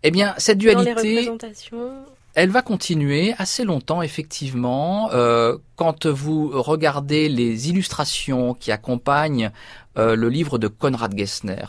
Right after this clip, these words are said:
Speaker 1: donc un humaniste allemand du seizième siècle également, et célèbre particulièrement parmi tous ces auteurs que je viens de citer, parce que ces livres ont été très tôt illustrés avec de nombreuses images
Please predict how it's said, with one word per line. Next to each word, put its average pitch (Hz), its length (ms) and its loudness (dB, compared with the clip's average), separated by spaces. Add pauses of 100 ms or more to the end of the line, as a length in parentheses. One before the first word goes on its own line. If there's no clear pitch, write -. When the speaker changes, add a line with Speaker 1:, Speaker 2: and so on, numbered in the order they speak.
Speaker 1:
donc 107 220 -14
un 104 100 -6
humaniste 113 480 0
allemand 113 360 0
du 117 120 -4
seizième 107 380 -6
siècle - 260 -6
également, 120 500 -2 (380)
et 156 80 4
célèbre 151 400 6
particulièrement 151 1040 0
parmi 135 380 -2
tous - 180 -10
ces 113 240 -2
auteurs 131 340 0
que 113 140 -6
je 104 100 -6
viens 104 180 -4
de 98 60 -8
citer, 165 540 -6 (260)
parce 143 240 2
que 175 240 0
ces 156 260 0
livres 160 280 -2
ont 143 80 2
été 156 320 0
très - 180 -4
tôt 175 300 2
illustrés 151 720 -4
avec 110 260 -4
de 120 100 -4
nombreuses 143 680 2
images 123 500 0